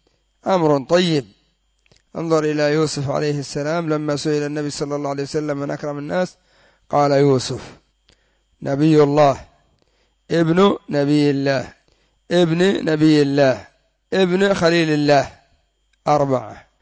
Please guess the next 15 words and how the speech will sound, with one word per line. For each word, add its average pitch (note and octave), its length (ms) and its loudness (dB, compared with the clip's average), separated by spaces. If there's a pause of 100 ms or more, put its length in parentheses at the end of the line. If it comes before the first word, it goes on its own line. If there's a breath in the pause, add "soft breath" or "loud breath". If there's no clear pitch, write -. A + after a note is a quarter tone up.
(300)
وربما G#3 720 4
أكثر G#3+ 300 0
من G3+ 180 -4
ذلك، F#3 340 2
لكن F#3 300 0
هؤلاء G#3 400 4
الذين G#3 340 0
ذكروا E3+ 540 2 (580)
في E3+ 60 -2
الحديث، D#3 460 0 (1300)
وإلا F3 420 0
فمن E3 260 2
أولاد D#3+ 460 0
يوسف G3+ 400 2
صلحاء. A#3+ 580 -4